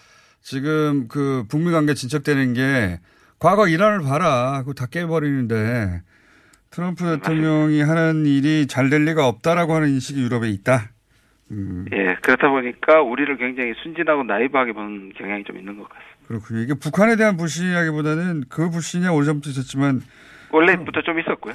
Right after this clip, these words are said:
Speaker 2: 네.
Speaker 1: 네. 근데 이제 그거에 더해서 트럼프 대통령에 대한 유럽의 감정이 아주 나쁘죠. 예,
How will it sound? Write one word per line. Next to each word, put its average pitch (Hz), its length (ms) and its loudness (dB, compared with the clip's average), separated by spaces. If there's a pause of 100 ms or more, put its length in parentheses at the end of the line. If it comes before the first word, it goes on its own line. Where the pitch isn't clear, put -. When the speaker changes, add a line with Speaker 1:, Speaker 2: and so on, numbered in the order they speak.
Speaker 2:
네. 117 160 0
Speaker 1:
네. 104 180 -2
근데 165 220 -4
이제 156 160 0
그거에 156 320 -2
더해서 139 380 0
트럼프 214 340 -2
대통령에 156 480 2
대한 135 360 2 (540)
유럽의 156 520 2 (280)
감정이 143 380 0
아주 127 200 2
나쁘죠. 151 520 0 (140)
예, 98 300 -2